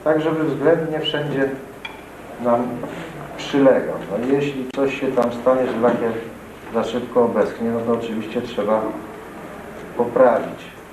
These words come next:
No, tu w zasadzie na brudce też już to nie jest potrzebne, bo tutaj wrzutka i tak zawsze przeważnie malujemy, ale najważniejsza jest tutaj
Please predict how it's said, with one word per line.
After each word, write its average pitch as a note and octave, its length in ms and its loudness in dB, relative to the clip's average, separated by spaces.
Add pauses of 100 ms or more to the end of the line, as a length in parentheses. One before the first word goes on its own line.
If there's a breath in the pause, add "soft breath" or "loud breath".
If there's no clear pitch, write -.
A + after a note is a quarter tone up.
(320)
No, F#2+ 60 -8 (160)
tu G3+ 180 2
w D3+ 60 -4
zasadzie D#3 380 4
na D3 100 2
brudce C#3+ 420 0
też C#3 280 2
już A2 220 -4
to A2+ 60 -2
nie G#2 120 2
jest G2 200 2
potrzebne, G#2 680 2 (760)
bo G#2+ 120 -2
tutaj A#2 300 2
wrzutka G#2+ 460 -2
i G2 80 2
tak A2+ 240 2
zawsze A#2 380 2 (200)
przeważnie A#2+ 460 2
malujemy, B2 680 6
ale A#2+ 160 4
najważniejsza F#3+ 680 4
jest D#3 180 2
tutaj F3 360 4